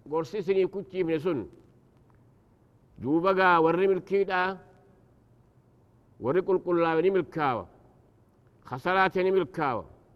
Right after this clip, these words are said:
jennee ka isinii kuchiifne sun لفي الصحف الأولى jechuudha. Waraqoota gartee boodaa keessatti jiranii suufii uduraa san keessatti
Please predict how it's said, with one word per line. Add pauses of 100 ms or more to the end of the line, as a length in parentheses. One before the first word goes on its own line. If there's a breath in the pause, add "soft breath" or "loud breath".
(760)
jennee
ka
isinii
kuchiifne
sun (1160)
لفي
الصحف
الأولى
jechuudha. (1200)
Waraqoota
gartee
boodaa
keessatti
jiranii
suufii
uduraa
san
keessatti